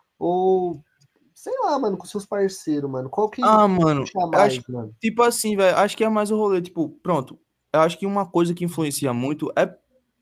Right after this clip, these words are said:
Speaker 2: pela cidade ser pequena, a gente se mora muito perto, tá ligado? Um, um dos outros.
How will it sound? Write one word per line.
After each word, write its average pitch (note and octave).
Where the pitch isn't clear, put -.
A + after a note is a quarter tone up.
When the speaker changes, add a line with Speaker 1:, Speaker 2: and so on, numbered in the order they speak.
Speaker 2:
pela G#3+
cidade F3+
ser D#3+
pequena, D3
a E3+
gente G3+
se -
mora G3
muito G3
perto, C#3+
tá B2
ligado? B2
Um, D#3+
um E3+
dos E3+
outros. B2